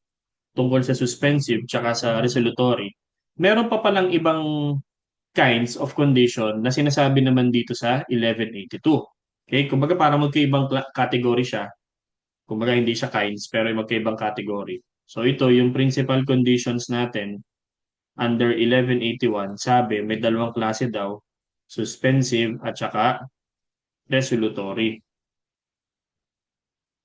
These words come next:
Tapos ngayon, sabi naman ni, ah, eleven eighty-two,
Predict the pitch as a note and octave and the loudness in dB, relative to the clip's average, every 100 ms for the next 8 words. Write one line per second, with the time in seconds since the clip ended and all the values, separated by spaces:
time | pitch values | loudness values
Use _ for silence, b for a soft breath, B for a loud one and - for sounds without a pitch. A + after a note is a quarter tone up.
0 | _ _ _ C3 C3 C#3+ - F3 D3 C#3 | _ _ _ 0 2 0 0 2 4 4
1 | C3+ C3 C#3 C#3 C#3 C#3 C#3 C#3 C#3 C3+ | 2 4 4 4 4 4 4 4 4 2
2 | C3+ - _ _ _ _ C3 B2 B2 A#2+ | 0 -6 _ _ _ _ 2 6 6 4
3 | A#2+ C#3 D3 C#3+ C#3 C#3 D#3 B2+ A2+ | 4 4 4 2 2 4 2 2 0